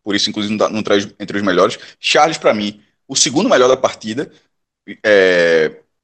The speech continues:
desconsiderando a, a exclusão, né? É como se fosse assim: perdeu os pontos nesse T J D, Marcão. Aí nisso, é, Charles vai, sobe um degrauzinho, vai pro segundo lugar. Mo-, é, ele tendo gás, ele é um jogador muito importante, porque ele,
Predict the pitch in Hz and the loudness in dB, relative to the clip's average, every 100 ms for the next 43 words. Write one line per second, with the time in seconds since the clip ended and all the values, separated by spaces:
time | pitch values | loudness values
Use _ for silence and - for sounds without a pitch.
0 | _ - 113 - 131 123 117 127 113 98 | _ -8 -4 -2 0 2 2 4 4 4
1 | 92 95 101 - 143 120 104 92 101 131 | 4 2 2 -2 -4 -2 -2 -2 -2 -6
2 | 120 131 151 139 135 - 143 - 107 139 | -8 -6 -4 -4 -4 -4 -4 -4 0 2
3 | 165 160 147 147 143 143 131 135 123 95 | 2 0 -2 0 0 2 0 0 0 0
4 | 87 - 104 101 - 80 - - - 90 | -4 -8 -2 -2 -2 -8 -8 -20 -8 -2
5 | 117 120 139 131 117 - - - 120 - | -2 0 0 0 -2 -6 -6 -2 -2 0
6 | 127 135 123 98 - - 117 120 - 120 | 0 0 0 0 -2 -2 -2 -4 -8 -6
7 | 113 117 117 107 117 123 123 135 123 95 | -2 2 0 0 -2 -2 -4 -2 -2 0
8 | 90 - - - _ _ _ _ _ 120 | 2 0 -4 -20 _ _ _ _ _ -2
9 | 143 135 131 113 123 170 175 180 151 107 | -2 2 4 4 4 0 -2 -2 0 2
10 | 101 113 131 - 107 131 120 117 117 147 | 2 0 -4 -6 -4 0 0 -2 -4 -4
11 | 214 - 208 - - 202 - - - _ | -6 -8 -4 -4 -2 -4 -6 -8 -18 _
12 | _ _ - 127 - 139 | _ _ -8 -6 -2 -2